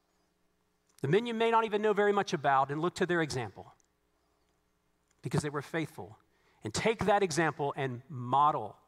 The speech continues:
your life around those men. Look to the men of our church, the men who are really faithfully following Jesus, and get around those kind of men.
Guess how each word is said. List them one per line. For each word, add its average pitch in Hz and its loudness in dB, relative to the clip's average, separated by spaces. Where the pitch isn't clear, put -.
your 135 -2
life 131 -2
around 113 -6
those 110 -8
men. 107 -10
Look 247 0
to 247 -6
the 208 4
men 202 4
of 180 2
our 156 2
church, - -8
the 143 0
men 190 4
who 214 2
are 190 2
really 202 2
faithfully 190 0
following 175 2
Jesus, 147 -2
and 135 -4
get 175 2
around 156 0
those 143 -6
kind 139 -4
of 120 -8
men. 101 -10